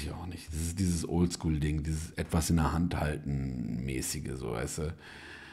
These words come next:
Dann ufo drei sechs eins. Ich bin ein Berliner. Ihr wisst, ich bin großer ufo-Fan. Ja, das kann man, also, wer ist nicht ufo-Fan? Also ganz ehrlich, nein, ich feier, ähm, den Jungen echt krass einfach, Alter. Ich finde ihn so lustig einfach.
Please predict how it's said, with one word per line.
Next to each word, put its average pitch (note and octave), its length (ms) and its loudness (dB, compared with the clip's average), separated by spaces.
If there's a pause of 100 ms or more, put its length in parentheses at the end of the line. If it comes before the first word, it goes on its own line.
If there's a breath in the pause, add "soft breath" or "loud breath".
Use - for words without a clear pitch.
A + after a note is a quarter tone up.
(300 loud breath)
Dann D#3+ 260 10
ufo A#3+ 320 12
drei A#3 280 12
sechs A3 340 12
eins. D4+ 680 10 (840)
Ich D#3+ 220 -6
bin - 140 -12 (120)
ein D3+ 240 -2
Berliner. E3 520 -4
Ihr B2+ 160 6
wisst, D#3 160 6
ich - 80 -2
bin C#3+ 100 10
großer C#3+ 300 6
ufo-Fan. D3+ 880 10
Ja, A#2+ 260 12
das - 200 10
kann - 200 -2
man, B2+ 140 6 (840 loud breath)
also, G2 800 10 (960)
wer G#2 220 10
ist A2 180 8
nicht D3 260 10
ufo-Fan? E2 600 2
Also F#2+ 180 6
ganz F#2 240 8
ehrlich, F2 220 4
nein, F2 200 8
ich - 120 -2
feier, G#2 480 8 (580 loud breath)
ähm, F2 300 6
den F2 180 8
Jungen F#2 220 8
echt - 240 4
krass - 320 6
einfach, D#2 260 0
Alter. D#2 420 0
Ich C#2+ 360 -2
finde F2+ 300 4
ihn E2 80 4
so F2 100 2
lustig F2+ 480 0
einfach. E2 320 -6